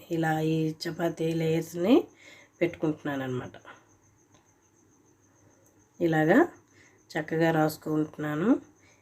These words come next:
ఇలా చేయడం వలన చాలా బాగుంటుంది, చాలా టేస్ట్ వస్తుందండి. గీ రాసింది ఎంతో టేస్ట్ వస్తుంది ఫ్రెండ్స్. గీ లేకపోతే డాల్డా వనస్పతి అంటారు కదా, అది వాడుకోవచ్చు.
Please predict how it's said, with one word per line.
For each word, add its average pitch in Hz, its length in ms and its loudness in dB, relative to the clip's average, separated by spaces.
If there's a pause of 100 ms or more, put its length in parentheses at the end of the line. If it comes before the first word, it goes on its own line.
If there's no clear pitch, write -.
(180)
ఇలా 202 200 -2
చేయడం 196 560 6
వలన 165 480 6 (180)
చాలా 156 280 4
బాగుంటుంది, 170 760 4 (640)
చాలా 165 200 6
టేస్ట్ 180 480 4
వస్తుందండి. 175 840 4
గీ 185 160 8
రాసింది 180 640 8
ఎంతో 165 440 2
టేస్ట్ 175 380 4
వస్తుంది 165 680 4 (640)
ఫ్రెండ్స్. 202 440 6 (580)
గీ 190 260 6
లేకపోతే 170 880 6 (300)
డాల్డా 170 500 6
వనస్పతి 165 580 4
అంటారు 156 360 2
కదా, 170 320 4 (460)
అది 170 160 2
వాడుకోవచ్చు. 160 960 6